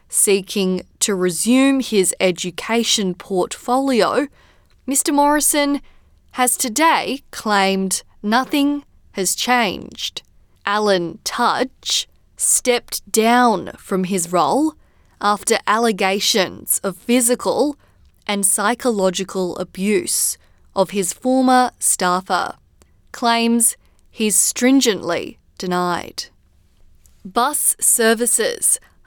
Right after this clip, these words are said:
are running to a reduced timetable today in New South Wales, as transport union members stop work for twenty-four hours as part of a pay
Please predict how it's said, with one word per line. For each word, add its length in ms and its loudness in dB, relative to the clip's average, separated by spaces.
are 220 2
running 560 2
to 260 4
a 120 4
reduced 840 2
timetable 960 2
today 640 0
in 340 4
New 260 2
South 440 0
Wales, 840 0
as 240 0
transport 840 0
union 580 2
members 600 -2
stop 480 0
work 580 0
for 140 -4
twenty-four 1040 -2
hours 680 2
as 160 0
part 380 0
of 100 2
a 60 0
pay 680 0